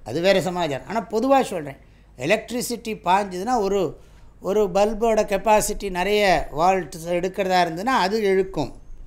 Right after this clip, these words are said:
இன்னொன்னு கம்மியா இருந்ததுன்னா அதுக்கு தகுந்த மாதிரி எடுக்கும்.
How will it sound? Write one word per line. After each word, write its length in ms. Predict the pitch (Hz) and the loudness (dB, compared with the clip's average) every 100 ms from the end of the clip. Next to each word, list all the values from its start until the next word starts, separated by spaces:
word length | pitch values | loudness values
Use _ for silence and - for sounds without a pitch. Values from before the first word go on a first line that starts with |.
| - - - - - | -18 -20 -20 -20 -14
இன்னொன்னு 400 | 214 247 254 240 202 | -4 0 2 2 0
கம்மியா 380 | 208 226 233 214 | -2 0 2 2
இருந்ததுன்னா 360 | 190 202 247 | 0 0 4
அதுக்கு 240 | 214 214 208 | 4 2 0
தகுந்த 280 | 214 202 | 0 0
மாதிரி 200 | 196 196 | 0 0
எடுக்கும். 440 | 170 170 - 139 | 2 0 -2 -6